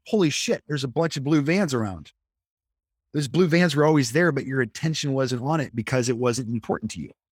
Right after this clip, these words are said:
Gratitude works the same way. When you look for things to be grateful for, you draw in more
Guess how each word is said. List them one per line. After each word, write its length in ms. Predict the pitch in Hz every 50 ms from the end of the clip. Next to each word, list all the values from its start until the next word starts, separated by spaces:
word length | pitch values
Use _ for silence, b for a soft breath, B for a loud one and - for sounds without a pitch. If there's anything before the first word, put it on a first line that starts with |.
| _ _ _ _ _ _ _ _ _ _ -
Gratitude 640 | 117 127 135 143 151 165 156 - - - 160 135
works 320 | 117 127 135 123 - - -
the 100 | - 110
same 400 | - - 131 123 120 117 117 120
way. 280 | 131 139 127 113 - - _ _ _ _ _ _
When 140 | _ 110 117
you 100 | 127 127
look 180 | 120 - - -
for 140 | - - 135
things 300 | - - 151 151 139 -
to 100 | 135 127
be 80 | 123
grateful 420 | 110 98 - 151 170 - - 135 110
for, 280 | - - 110 110 107
you 80 | 104 101
draw 320 | 101 - 123 127 120 120 120
in 160 | 120 117 113
more 240 | 113 110 113 113